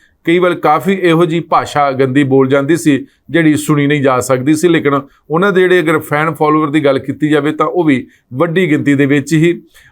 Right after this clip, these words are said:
ਔਰ ਇਸ 'ਤੇ ਇਹ ਵੀ ਇਲਜ਼ਾਮ ਇਸ ਕੁੜੀ 'ਤੇ ਲੱਗੇ ਸੀ ਕਿ ਉਹ ਅਸ਼ਲੀਲਤਾ ਫੈਲਾਉਣ ਕਰਕੇ ਹੀ ਮਸ਼ਹੂਰ ਹੋਈ ਸੀ। ਔਰ ਮਸ਼ਹੂਰ ਕਮਲ ਕੌਰ ਬਠਿੰਡਾ ਦੀ ਇੱਕ ਪ੍ਰਾਈਵੇਟ ਯੂਨੀਵਰਸਿਟੀ ਦੀ ਪਾਰਕਿੰਗ ਵਿੱਚ ਉਹਦੀ ਇੱਕ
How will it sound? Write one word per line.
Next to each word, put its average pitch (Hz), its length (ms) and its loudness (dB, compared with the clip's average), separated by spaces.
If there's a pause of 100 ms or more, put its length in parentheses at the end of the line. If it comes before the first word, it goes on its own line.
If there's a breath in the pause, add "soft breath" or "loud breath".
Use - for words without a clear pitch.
(120 soft breath)
ਔਰ 160 160 2
ਇਸ 196 220 2
'ਤੇ 196 320 0
ਇਹ 190 140 2
ਵੀ 208 100 0
ਇਲਜ਼ਾਮ 156 500 2
ਇਸ 151 120 -2
ਕੁੜੀ 156 220 2
'ਤੇ 156 120 0
ਲੱਗੇ 143 320 0
ਸੀ 165 180 -4
ਕਿ 180 180 0
ਉਹ 160 300 0
ਅਸ਼ਲੀਲਤਾ 175 560 0
ਫੈਲਾਉਣ 139 340 0
ਕਰਕੇ 139 380 -2
ਹੀ 147 260 -2 (280 loud breath)
ਮਸ਼ਹੂਰ 147 400 2
ਹੋਈ 151 160 2
ਸੀ। 175 220 0
ਔਰ 151 200 0
ਮਸ਼ਹੂਰ 147 460 -2
ਕਮਲ 156 360 -2 (300)
ਕੌਰ 143 340 0 (380 soft breath)
ਬਠਿੰਡਾ 185 500 -2
ਦੀ 156 100 2
ਇੱਕ 160 360 -2
ਪ੍ਰਾਈਵੇਟ 160 520 0
ਯੂਨੀਵਰਸਿਟੀ 147 600 2
ਦੀ 139 80 2
ਪਾਰਕਿੰਗ 139 520 -4
ਵਿੱਚ 139 220 -2
ਉਹਦੀ 135 400 0
ਇੱਕ 127 300 -2